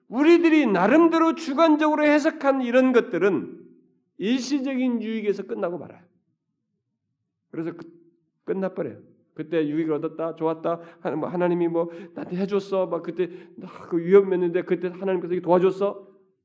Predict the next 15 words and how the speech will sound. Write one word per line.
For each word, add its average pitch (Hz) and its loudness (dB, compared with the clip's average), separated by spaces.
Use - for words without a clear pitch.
탁 220 -14
잊어버려요, 170 -6
그 - -20
사람. - -20
진짜 247 2
일반 226 4
계시적인 214 0
차원에서 190 0
뭐 165 2
이 170 -10
유익을 180 0
얻으면 160 0
그때 - -4
사건 247 0
그때뿐이에요. 202 -8